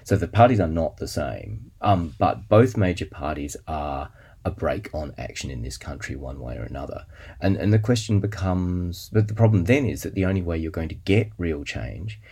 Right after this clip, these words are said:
is if you can get a party of government to do this stuff. So we're in this kind of really odd bind where, you know, people need to kind of take direct action, people need to be doing things, people need to be protesting, people need to be joining political parties, they need to be doing all of the things that you do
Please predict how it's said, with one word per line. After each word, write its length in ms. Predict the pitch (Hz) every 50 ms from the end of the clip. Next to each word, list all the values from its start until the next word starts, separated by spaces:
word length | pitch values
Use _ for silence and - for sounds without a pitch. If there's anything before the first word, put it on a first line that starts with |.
| - - _ _
is 120 | - 98
if 180 | 104 98 98 -
you 80 | 90 85
can 120 | 92 87
get 200 | 82 - 90 87
a 60 | 95 90
party 380 | - - - 82 78 73 64
of 120 | 69 - -
government 440 | 85 85 101 101 85 62 62 53
to 80 | - -
do 200 | - - - -
this 200 | - - - -
stuff. 220 | - - - -
So 200 | - - 101 104
we're 260 | 110 110 - 135 123 127
in 80 | 135
this 140 | 151 151 -
kind 160 | - 127 110
of 60 | 98
really 180 | 110 98 98 107 -
odd 300 | 87 92 90 78 73 -
bind 560 | - 82 90 95 87 76 50 - - - - - - - - - - - -
where, 420 | - 101 101 95 92 90 90 101 - - - _ _ _ _ _ - _ -
you 100 | - 101
know, 80 | 87 -
people 360 | - - - 139 135 - 127
need 220 | 110 95 92 92
to 60 | - -
kind 220 | - - 85 80
of 80 | 78 -
take 220 | - - - -
direct 320 | - 78 73 71 - -
action, 320 | 87 80 - - - 82 78
people 260 | - 90 85 - 85
need 220 | 80 78 80 82
to 60 | - -
be 100 | - 113
doing 260 | 107 107 107 101 90
things, 200 | 80 73 69 -
people 260 | - 104 - - -
need 140 | 73 69 -
to 80 | -
be 80 | - -
protesting, 600 | - - - 107 107 104 92 82 - - 85 85
people 260 | - - 85 - 82 80
need 220 | 78 78 78 -
to 100 | - -
be 80 | - 78
joining 380 | - - 90 92 92 90 82
political 420 | - - 101 110 110 110 107 104 90
parties, 400 | 107 82 80 80 78 76 73 -
they 80 | 87
need 140 | 85 87 80
to 40 | -
be 80 | 82
doing 220 | 80 82 82 90 101
all 180 | 117 131 139
of 100 | 127 107
the 80 | 107 -
things 240 | - 92 87 85 -
that 120 | 69 62
you 80 | 80 80
do 320 | - 85 80 78 69 -